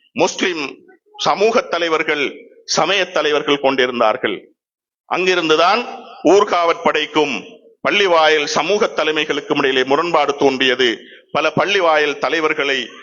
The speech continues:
ஊர்காவல் படை வீரர்கள் பள்ளிவாயல் சுவர்களிலேயே, பள்ளிவாயல் தூண்களிலேயே கட்டி வைத்து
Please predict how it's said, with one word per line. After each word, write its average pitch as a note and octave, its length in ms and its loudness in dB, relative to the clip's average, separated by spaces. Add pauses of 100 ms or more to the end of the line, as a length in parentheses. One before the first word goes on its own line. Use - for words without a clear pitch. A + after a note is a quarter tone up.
(180)
ஊர்காவல் E3 580 4
படை C#3+ 220 0
வீரர்கள் C#3 500 0 (340)
பள்ளிவாயல் E3+ 680 2
சுவர்களிலேயே, E3 800 2 (420)
பள்ளிவாயல் F#3+ 680 2
தூண்களிலேயே G#3 600 2
கட்டி E3+ 280 -2
வைத்து D#3 360 -2